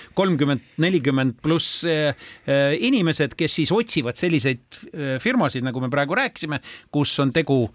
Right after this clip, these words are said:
äh, järgluse probleemiga ja pakuvad ennast nii-öelda asemel. Nad investeerivad sinna, nad võtavad selle üle, na-, nad ostavad selle patriarhi käest selle firma sisuliselt välja või mingisuguse muu vormeliga ja, ja tegelikult tegelevad ka turnaroundiga vajadusel. Nii et see on nagu uus vorm, mis on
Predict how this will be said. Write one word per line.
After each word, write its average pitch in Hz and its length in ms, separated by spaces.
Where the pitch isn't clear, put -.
äh, 123 200
järgluse 156 640
probleemiga 143 640
ja 139 140
pakuvad 151 520
ennast 185 440
nii-öelda 139 300
asemel. 113 260
Nad 127 120
investeerivad 175 680
sinna, 165 260
nad 139 180
võtavad 139 380
selle 135 240
üle, 214 340
na-, 170 220
nad 160 180
ostavad 151 520
selle 127 180
patriarhi 117 600
käest 120 260
selle 123 120
firma 139 280
sisuliselt 123 440
välja 185 340
või 143 140
mingisuguse 131 380
muu 214 180
vormeliga 139 500
ja, 135 160
ja 139 320
tegelikult 170 340
tegelevad 147 420
ka 127 140
turnaroundiga 139 640
vajadusel. 107 480
Nii 139 160
et 127 120
see 170 120
on 151 180
nagu 139 260
uus 139 140
vorm, 185 240
mis 131 160
on 135 100